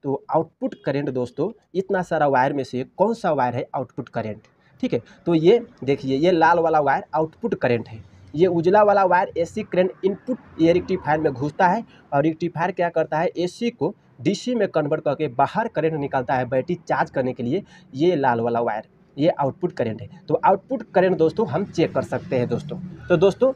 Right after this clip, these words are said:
आप यहाँ से भी चेक कर सकते हैं, ठीक है दोस्तों, या दोस्तों आप यहाँ से भी चेक कर सकते हैं दोस्तों। यही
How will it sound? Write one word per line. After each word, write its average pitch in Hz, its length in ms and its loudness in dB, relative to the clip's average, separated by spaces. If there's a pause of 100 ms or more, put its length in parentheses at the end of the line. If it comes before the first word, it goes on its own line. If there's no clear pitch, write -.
(160)
आप 165 200 2
यहाँ 160 280 2
से 240 120 -2
भी 202 120 -4
चेक 220 220 -2
कर 208 100 2
सकते 190 320 -2
हैं, 202 200 -2 (240)
ठीक 202 140 -4
है 190 60 2
दोस्तों, 175 300 -4 (300)
या 170 140 4
दोस्तों 175 360 0
आप 180 200 2 (200)
यहाँ 139 300 -2
से 226 120 -2
भी 202 120 -4
चेक - 260 -2
कर 131 80 0
सकते 120 340 -6
हैं 110 120 -6
दोस्तों। 117 340 -10 (320)
यही 185 340 2